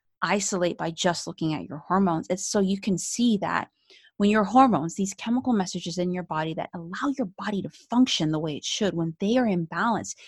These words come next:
it's sometimes because of, uh, different, like, uh, physiological things that are happening in your body that are outside of your control. But a lot of it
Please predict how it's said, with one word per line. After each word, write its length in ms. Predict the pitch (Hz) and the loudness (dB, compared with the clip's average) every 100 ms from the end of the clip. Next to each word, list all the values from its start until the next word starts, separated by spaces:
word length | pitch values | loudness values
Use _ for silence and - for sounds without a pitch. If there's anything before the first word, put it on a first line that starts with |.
| - - - - | -20 -20 -6 -2
it's 180 | 202 - | -2 0
sometimes 640 | - 277 285 285 277 269 | 4 6 6 6 4 2
because 400 | 226 - 226 220 | -2 2 2 6
of, 260 | 202 185 - _ - - | 6 4 -2 _ -20 -2
uh, 180 | 185 175 175 | 2 2 4
different, 320 | 262 294 - - | 4 4 2 2
like, 220 | 196 196 _ _ _ _ - | 0 0 _ _ _ _ 0
uh, 180 | 175 180 | 0 0
physiological 880 | - 208 208 226 202 202 196 196 | 0 2 6 8 10 8 4 -4
things 240 | 185 196 202 | 0 0 2
that 100 | 185 | 2
are 80 | 165 | 0
happening 480 | - 151 - 233 | -2 -6 -2 2
in 60 | 240 | 4
your 100 | 240 | 4
body 220 | 226 262 | 4 6
that 140 | 220 - | 4 0
are 60 | 175 | -2
outside 260 | - 180 | -2 -4
of 80 | 175 | -2
your 80 | 165 | -4
control. 460 | - 160 - 262 | -4 -6 2 2
But 160 | 202 - - | 2 -2 -4
a 60 | 180 | -6
lot 340 | 180 185 285 | -2 0 2
of 140 | 349 | 2
it 140 | - | 0